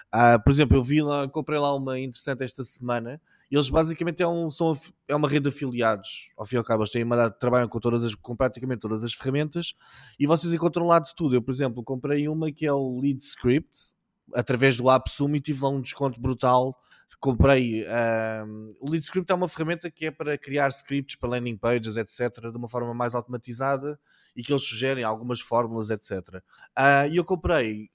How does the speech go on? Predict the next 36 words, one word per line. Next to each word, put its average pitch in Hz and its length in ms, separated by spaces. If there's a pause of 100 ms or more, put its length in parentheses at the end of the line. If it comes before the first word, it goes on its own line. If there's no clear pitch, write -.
através 147 400
do 151 140
AppSumo 170 800
por 156 180
noventa 143 320
e 139 40
sete 139 280
dólares, 143 580
quando, 120 600 (340)
ah, 127 220
para 147 160
toda 151 180
a 143 60
vida, 151 480 (180)
quando 160 380
na 131 160
própria 170 340
ferramenta, 139 800
no 120 160
Lead 131 200
Script, 143 480
estava 147 260
à 147 40
venda 151 300
por 143 220
quarenta 151 300
e 143 40
tal 143 220
euros, 147 240
por - 240
quarenta 143 300
e 143 40
tal 143 160
dólares 143 320
por 147 200
mês, 120 460